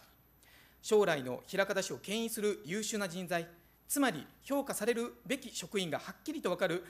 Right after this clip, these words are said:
制度を目指すべきだと考えます。人事評価制度が常に発展していくためには、さまざまな視点で常に見直しをしていくことが重要だと考えますので、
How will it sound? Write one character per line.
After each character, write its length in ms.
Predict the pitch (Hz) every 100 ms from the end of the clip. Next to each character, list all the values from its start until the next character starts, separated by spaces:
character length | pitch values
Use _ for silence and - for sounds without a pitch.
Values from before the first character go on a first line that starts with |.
| -
制 220 | - 196
度 100 | 170
を 40 | 135
目 100 | 143
指 120 | 202
す 80 | 165
べ 80 | 202
き 80 |
だ 80 | 220
と 80 | 165
考 140 | - 135
え 60 | 127
ま 100 | 123
す。 180 | - - - - - - - -
人 200 | 156 220
事 80 | 208
評 180 | 220 214
価 80 |
制 180 | 226 214
度 80 | 170
が 140 | 143
常 220 | 143 - 220
に 100 | 151
発 220 | 190 -
展 160 | 240
し 60 | 247
て 60 | 254
い 40 |
く 60 | 254
た 100 | 240
め 60 |
に 100 | 175
は、 200 | 143 135 - -
さ 140 | - 190
ま 100 | 190
ざ 80 | 170
ま 80 |
な 100 | 143
視 120 | 139 -
点 180 | 214
で 220 | 208 214 -
常 160 | 269 220
に 120 | 131
見 100 | 151
直 160 | 208
し 180 | 220 226
を 140 | 214 214
し 100 | -
て 120 | 214
い 60 | 202
く 80 | -
こ 80 |
と 80 | 247
が 100 | 170
重 220 | 123 196
要 100 | 220
だ 120 | 226 247
と 60 |
考 120 | - 196
え 60 | 214
ま 100 | 214
す 80 | -
の 80 | 139
で、 200 | 127